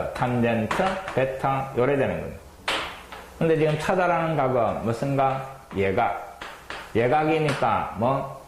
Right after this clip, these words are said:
양수가 나와야 되는 거예요. 그래서 여기에 절대값을 붙여버리는 거예요. 근데 이놈이 뭐 탄젠트 알파가 직선의 기울기,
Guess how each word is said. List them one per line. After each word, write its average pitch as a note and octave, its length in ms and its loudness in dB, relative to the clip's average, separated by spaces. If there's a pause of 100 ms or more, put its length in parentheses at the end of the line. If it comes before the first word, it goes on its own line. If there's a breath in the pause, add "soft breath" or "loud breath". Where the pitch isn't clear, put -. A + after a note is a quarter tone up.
(240)
양수가 D#3 600 2
나와야 G#2+ 320 2
되는 E2+ 160 -2
거예요. C#2 140 -8 (360)
그래서 C3+ 340 2
여기에 C3+ 560 2
절대값을 B2 840 0
붙여버리는 F2+ 720 -2
거예요. - 140 -8 (1160)
근데 D3+ 560 4
이놈이 D#3+ 380 4
뭐 G2+ 460 0 (180)
탄젠트 D3+ 480 0
알파가 A2+ 840 0 (600)
직선의 C3+ 440 2
기울기, A2+ 520 2